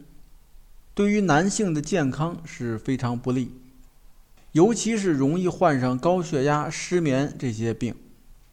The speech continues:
说完后，大姐就眼圈发红。她说这两年呢，弟弟的确是得了抑郁症，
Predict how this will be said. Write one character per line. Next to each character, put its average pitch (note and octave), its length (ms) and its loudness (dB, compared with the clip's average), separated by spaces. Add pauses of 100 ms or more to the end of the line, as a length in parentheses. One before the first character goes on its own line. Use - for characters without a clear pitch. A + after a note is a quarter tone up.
(500)
说 - 220 2
完 A3+ 260 8
后， - 380 -2 (100)
大 D3+ 160 2
姐 A2 300 -2
就 A#2 320 0
眼 G#2 240 -4
圈 C#3+ 260 2
发 C#3+ 220 2
红。 B2+ 280 -4 (1000)
她 G3 120 4
说 G#3+ 220 6
这 G#3 160 6
两 A#2+ 300 4
年 B2 260 0
呢， D#3 220 -2 (120)
弟 F3+ 200 0
弟 B2 200 2
的 D3 240 -4
确 E3+ 220 0
是 A#2+ 160 -4
得 A#2 240 -2
了 B2+ 220 4
抑 C#3 180 -2
郁 B2+ 160 2
症， B2 180 -4